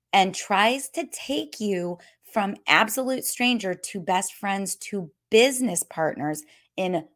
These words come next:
one friggin' message. Doesn't even give you the opportunity to come back and say,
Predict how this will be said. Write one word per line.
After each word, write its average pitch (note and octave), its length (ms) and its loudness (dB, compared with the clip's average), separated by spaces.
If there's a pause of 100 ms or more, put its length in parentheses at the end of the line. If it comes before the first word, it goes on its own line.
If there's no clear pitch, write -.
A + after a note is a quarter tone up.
(100)
one G#3 640 2
friggin' F#3+ 720 -2
message. F3 640 -2 (320)
Doesn't D#4 360 4
even B3 280 -4
give G#3 260 -4
you G#3 200 -4
the F#3 180 -6
opportunity E3+ 720 -6
to E3+ 80 -8
come E3+ 240 -8
back D#3+ 320 0
and E3+ 160 -8
say, D3+ 340 -2